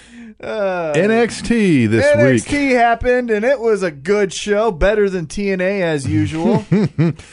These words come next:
Speaker 2: So, uh, the B F Fs took on Bayley, Paige, and Emma.
Speaker 1: A better match than what we saw on either SmackDown or Raw.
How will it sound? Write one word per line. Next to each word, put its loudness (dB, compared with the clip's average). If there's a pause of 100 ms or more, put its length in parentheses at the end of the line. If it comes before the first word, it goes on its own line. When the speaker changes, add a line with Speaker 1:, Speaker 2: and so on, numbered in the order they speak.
(320)
Speaker 2:
So, 2
uh, 0
the -4
B -2
F -4
Fs -2
took -4
on -2
Bayley, -2
Paige, -6
and -6
Emma. -6
Speaker 1:
A -2
better 0
match -4
than -4
what -4
we -6
saw -2
on -4
either -4
SmackDown -4
or -2
Raw. 0